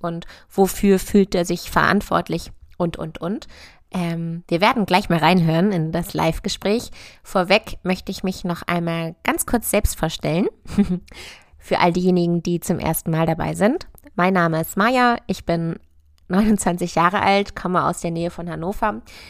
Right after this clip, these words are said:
bin auf einem Ackerbaubetrieb groß geworden und habe seit mittlerweile schon fast im zweiten Jahr meine Social-Media-Agentur für die Agrarbranche.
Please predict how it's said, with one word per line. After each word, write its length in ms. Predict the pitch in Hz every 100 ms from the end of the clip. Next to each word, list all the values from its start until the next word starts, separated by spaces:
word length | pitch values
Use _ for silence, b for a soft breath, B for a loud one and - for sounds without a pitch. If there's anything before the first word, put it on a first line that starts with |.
| B
bin 120 | - 175
auf 220 | 165 -
einem 160 | 165 -
Ackerbaubetrieb 760 | - 277 180 170 170 - 190 -
groß 280 | 170 180
geworden 480 | - 180 175 233 277 - _
und 500 | 175 175 170 175 -
habe 580 | 180 170 165 175 170 170
seit 480 | 170 165 165 - - - -
mittlerweile 560 | - 180 165 160 175 208
schon 280 | - 170 175
fast 340 | - 196 -
im 140 | 175 -
zweiten 460 | - 170 175 185
Jahr 220 | 170 170
meine 340 | 175 160 160 175
Social-Media-Agentur 1160 | - 247 - 220 254 226 151 151 165 - 190 196
für 180 | -
die 140 | 180 -
Agrarbranche. 800 | 165 - 180 - 151 156 175